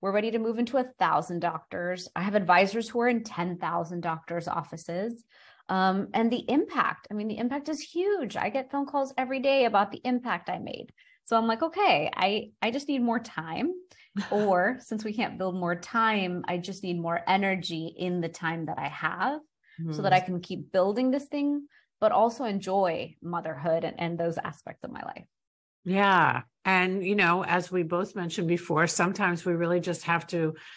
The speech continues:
Speaker 2: um, give some of that job out to the experts so
Speaker 1: Yes.
Speaker 2: you can do what you do best, which is being a creative genius,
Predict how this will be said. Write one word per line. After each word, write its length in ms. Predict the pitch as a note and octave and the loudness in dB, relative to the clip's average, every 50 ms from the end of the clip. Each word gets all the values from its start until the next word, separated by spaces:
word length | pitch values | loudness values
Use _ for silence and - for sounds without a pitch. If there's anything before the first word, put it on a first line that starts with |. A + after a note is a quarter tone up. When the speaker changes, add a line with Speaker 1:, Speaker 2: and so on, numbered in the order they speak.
| - - _ - | -20 -6 _ 4
Speaker 2:
um, 540 | E3+ E3 D#3+ D#3 D#3 D#3 D#3 D#3 C#3+ C#3+ - _ _ _ _ - | 6 8 8 8 6 4 0 -2 -4 -6 -12 _ _ _ _ -2
give 300 | - F#3+ F#3 F3+ G3 G3 - - | 2 2 2 2 0 -4 -8 -12
some 280 | - - - G3 F#3 F#3+ | -6 0 2 4 4 4
of 140 | G3 F3 F3 | 2 2 4
that 260 | F3+ E3+ E3+ F3 - | 6 6 6 4 2
job 420 | E3+ F#3 F3+ D#3+ D#3+ E3+ F#3+ F#3+ - - | 2 4 6 8 8 8 6 4 2 2
out 300 | D#3+ D#3 D#3+ E3 E3 - | 4 4 4 4 0 -4
to 100 | - G3 | -4 -2
the 160 | F3+ F3+ E3 | -2 0 0
experts 760 | F3 G#3+ G#3+ - - - F3 D#3 D3 E3 F3 - - - - - - - - - | 0 0 -2 -4 -8 -4 -2 -2 -2 -2 -6 -8 -8 -10 -10 -12 -16 -20 -18 -10
so 400 | - - G#3+ F#3+ F#3 F#3 F3+ F#3+ - | 0 4 6 8 10 10 8 6 6
Speaker 1:
Yes. 40 | - | 2
Speaker 2:
you 240 | F3+ F#3 G#3+ A3 A3 | 2 4 6 4 4
can 360 | A3 - G#3+ G3+ G3 F#3+ F3 | 4 2 2 2 2 0 0
do 460 | D#3 F#3+ F3+ F3+ F#3 F#3+ G#3 G#3+ G3 - | 0 2 4 4 6 6 6 4 4 2
what 320 | - F3 F#3 F3 F3 F3 F3+ | 0 2 2 2 2 2 0
you 160 | F3 F#3+ G3 | -2 -2 -2
do 240 | E3+ - G3 F#3+ F3 | -2 0 -2 0 0
best, 360 | E3 G3+ G#3+ A#3 A3+ - - | 2 2 2 2 2 -2 -4
which 200 | G3 E3+ - - | -6 -4 -4 -4
is 100 | F#3 E3+ | -4 -4
being 420 | D#3 - F#3+ G3 G3 G3 G3 F#3+ - - - - - - - | 0 2 2 2 2 2 -2 -4 -8 -14 -20 -20 -10 -4 -2
a 80 | G3+ | -2
creative 720 | G3+ - - - - G#3 G3 G3+ G3 G#3 G#3 G#3 F#3 F3+ E3 | -2 -2 0 4 6 8 10 10 10 10 10 8 6 6 2
genius, 880 | D3+ D3 D#3+ G#3 A#3+ D4 D#4+ A#3+ D#3+ D#3 G#3 C4+ C4+ - - - - | 2 2 4 4 6 6 6 6 6 4 4 2 0 -2 -8 -12 -14